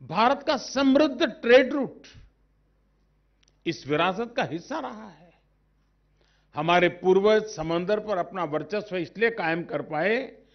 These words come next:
क्योंकि उन्हें हवा की दिशा के बारे में, अंतरिक्ष विज्ञान के बारे में बहुत अच्छी जानकारी थी। किस ऋतु में हवा की दिशा क्या होगी,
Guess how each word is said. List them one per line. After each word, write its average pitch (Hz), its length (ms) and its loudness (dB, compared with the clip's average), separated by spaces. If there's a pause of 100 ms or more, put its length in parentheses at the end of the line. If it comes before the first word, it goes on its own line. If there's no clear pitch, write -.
(220)
क्योंकि 151 260 -4
उन्हें 208 600 2 (760)
हवा 147 360 2
की 156 240 -6
दिशा 135 440 -6
के 131 160 -6
बारे 127 320 -4
में, 117 300 -12 (960)
अंतरिक्ष 151 580 -6
विज्ञान 139 600 -2
के 202 100 0
बारे 160 300 2
में 127 340 -10 (880)
बहुत 160 640 -4
अच्छी - 380 -14
जानकारी 113 640 -14
थी। - 260 -20 (1600)
किस 277 300 2
ऋतु 226 340 2
में 277 160 4
हवा 185 360 2
की 214 160 -4
दिशा 208 380 -6
क्या 208 340 -4
होगी, 131 600 -8